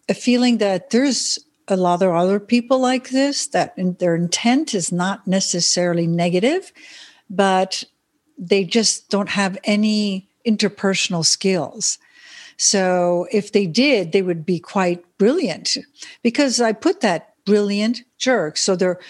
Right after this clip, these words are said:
might be incredible engineers, fabulous in their expertise, but just don't know how, uh, to have people be engaged and f-,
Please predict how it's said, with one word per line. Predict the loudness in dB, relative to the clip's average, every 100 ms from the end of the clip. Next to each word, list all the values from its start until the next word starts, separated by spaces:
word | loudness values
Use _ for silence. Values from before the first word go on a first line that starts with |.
| -14
might | -2 0 0
be | 0 0 -2 -14 _ -2
incredible | 0 0 -2 -10 -8 0 2 2 2 2
engineers, | 0 0 0 0 0 -2 -4 -8 -10 -10 _ _ _ _ _ _
fabulous | -10 0 2 2 0 -2 0 0 -2
in | -4 -2 -2
their | -2 -2 -4 -6 -12 _ _ _ _
expertise, | -2 0 -2 -2 -2 0 2 2 -2 -4 -8 _ -20 -20 -20 _ _
but | -2 -2 -4
just | -2 0 2 0 -2
don't | -2 -2 -2
know | 0 0 0 0 -2 -4
how, | -4 0 2 4 2 0 -2 -8 -20 -20 -20 _ -6
uh, | -4 -4
to | -2 2 2
have | 2 0 0 -2
people | -4 -4 0 -2
be | 0 0
engaged | 0 0 2 2 2 2 0 0 -2 -4
and | -6 -4 -4
f-, | -6 -12